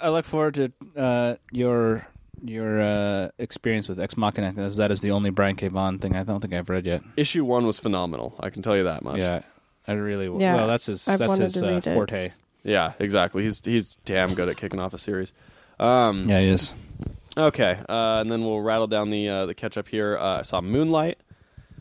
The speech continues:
Speaker 2: um, which, as we, uh, established on the last episode, pretty much broke Black Mountain.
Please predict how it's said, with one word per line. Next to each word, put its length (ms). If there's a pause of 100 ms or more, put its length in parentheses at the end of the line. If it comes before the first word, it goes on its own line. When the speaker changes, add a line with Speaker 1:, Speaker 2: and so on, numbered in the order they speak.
(140)
Speaker 2:
um, 500
which, 300
as 320
we, 340
uh, 300
established 360
on 100
the 60
last 240
episode, 380
pretty 160
much 220
broke 300
Black 260
Mountain. 480